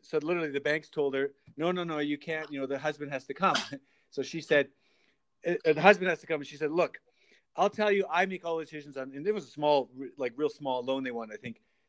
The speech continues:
And she said, "I make all the decisions on the, on the, what's, what spends in the house." So she said, "Okay, t-, here's some numbers." He, he gave, did a math question for her. She spit it out, and, you know, really quickly,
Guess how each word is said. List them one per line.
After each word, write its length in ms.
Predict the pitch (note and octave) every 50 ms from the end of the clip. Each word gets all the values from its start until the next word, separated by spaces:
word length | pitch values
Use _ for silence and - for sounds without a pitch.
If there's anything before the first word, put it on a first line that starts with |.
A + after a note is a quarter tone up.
| _ _ -
And 120 | D3 C#3 B2
she 80 | C3+
said, 80 | C#3+ D3
"I 100 | E3 F#3
make 160 | G3+ F3+ E3+
all 120 | E3 D#3
the 60 | D3+ C#3
decisions 360 | C3 E3 D#3+ C#3+ D3+ C3+ C#3+
on 140 | C3+ C3 C3
the, 160 | B2+ B2+ -
on 180 | - B2 B2 B2
the, 340 | B2 B2+ B2+ B2 B2 A2+ - - - - -
what's, 260 | C#3+ C3 - - - C#3 C#3 - -
what 160 | C#3 C3 B2
spends 380 | - - - D3+ C#3+ C#3 C3 B2
in 60 | B2
the 80 | C3 C3+
house." 340 | G3+ C#4 B3 - - - _ _ _ _ _ _ _ _
So 180 | - D#3+ D#3 D3+
she 200 | D3 D#3+ D#3+ D#3+
said, 240 | D3+ - D3+ C#3 D3
"Okay, 300 | D#3 D#3 - C3+ A#2 - _ _ _ _ _ _ _ _ -
t-, 100 | - - - D#3
here's 220 | D#3+ F#3 F#3+ F#3+
some 120 | - D#3+ D3+
numbers." 340 | D#3+ D#3+ D3 C3 B2 A2+
He, 120 | - C3 B2+ -
he 100 | C3 A#2+
gave, 340 | B2+ C#3+ C#3+ C#3 - C3
did 160 | B2+ D3+ C#3+ C3+
a 40 |
math 260 | C#3 C#3+ D3 D#3 - -
question 320 | D#3+ C#3 - - C3+ A#2+ - -
for 180 | C3 B2 C3 C3
her. 160 | B2+ B2+ _ _ _ - _ _ _
She 140 | - C#3 B2+
spit 280 | - - F3 E3+ E3+
it 100 | E3+ D#3+
out, 200 | D3+ D3 D3 D3
and, 140 | C3+ C#3 C3+
you 100 | C#3+ C3+
know, 120 | B2+ B2 B2+
really 260 | C#3+ D3+ D#3 D3 C#3
quickly, 520 | C#3+ - E3 D3+ - - C#3+ C#3 C3 C3